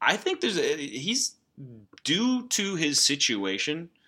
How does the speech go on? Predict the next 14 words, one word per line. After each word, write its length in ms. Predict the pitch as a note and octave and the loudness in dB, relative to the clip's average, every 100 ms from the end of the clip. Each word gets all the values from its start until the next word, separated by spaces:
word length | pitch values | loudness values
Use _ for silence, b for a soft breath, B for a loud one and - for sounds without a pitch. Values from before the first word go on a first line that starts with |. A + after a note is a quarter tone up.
| b b b | b b b
not 280 | A2 A#2+ C#3+ | 6 6 6
necessarily 460 | C#3 - C3+ A#2 | 4 2 2 0
due 160 | F#2+ A2+ | 0 -2
to 100 | G#2 | -2
his, 360 | F2+ E2+ - - - | -4 -4 -4 -6 -12
you 100 | F#2 | -12
know, 180 | D2+ C#2 _ _ _ _ _ _ _ _ | -12 -14 _ _ _ _ _ _ _ _
immediate 560 | A2 G2 G2+ G2 F#2 - | -8 -4 -4 -2 -4 -6
talent 420 | - F2 F#2+ G2 | -8 -6 -4 -4
or 100 | G2 | -6
whatever 280 | G2 G2+ G2 | -6 -6 -6
you 120 | G2 | -6
wanna 180 | G2 F#2+ | -8 -8
say, 340 | - G2 F#2+ | -4 -4 -4